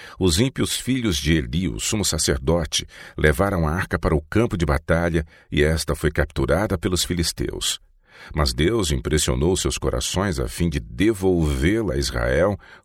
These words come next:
com uma oferta de ouro pela culpa. Quando o templo de Salomão foi construído, a arca foi colocada no Santo dos Santos, onde permaneceu até que o profeta Jeremias a tomou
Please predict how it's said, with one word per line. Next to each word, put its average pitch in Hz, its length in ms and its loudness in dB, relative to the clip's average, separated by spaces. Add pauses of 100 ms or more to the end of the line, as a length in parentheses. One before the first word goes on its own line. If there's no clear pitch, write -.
(120)
com 95 260 2
uma 78 220 4
oferta 104 800 0
de 98 120 0
ouro 82 380 4
pela 82 260 0
culpa. 60 520 -6 (960)
Quando 110 280 4
o 110 40 4
templo 131 400 0
de 60 120 -4
Salomão 78 560 2
foi 65 160 -2
construído, 69 720 -2 (320)
a 78 120 0
arca 101 280 -2
foi 107 140 -2
colocada 104 500 0
no 90 120 4
Santo 120 460 0
dos 104 200 0
Santos, - 540 -4 (360)
onde 65 220 0
permaneceu 65 800 0
até 87 420 0
que 67 120 -6
o 60 40 -2
profeta 73 460 -2
Jeremias 67 540 0
a 65 60 -2
tomou 67 520 2